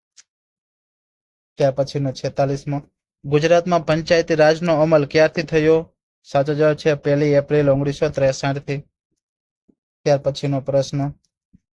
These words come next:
નગરપાલિકાના વહીવટી વડા કોણ હોય છે? સાચો જવાબ છે ચીફ ઓફિસર.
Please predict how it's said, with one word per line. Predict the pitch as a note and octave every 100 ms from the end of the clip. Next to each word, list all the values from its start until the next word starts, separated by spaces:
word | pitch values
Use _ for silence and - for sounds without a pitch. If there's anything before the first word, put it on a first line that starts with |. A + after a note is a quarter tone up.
| _
નગરપાલિકાના | C#3+ D3 E3 D#3+ E3 E3+ E3 E3+ E3
વહીવટી | D3 D#3 E3 D#3+ E3 D#3+
વડા | D3+ D3 D3+ D#3 D3+
કોણ | - _ F3 F3
હોય | C#3 C3
છે? | - B2+ _ _ _ _
સાચો | - D#3 D3+
જવાબ | D3+ D3+
છે | D3 E3
ચીફ | D3 D#3+ D#3 - -
ઓફિસર. | C#3+ D3 C#3 C3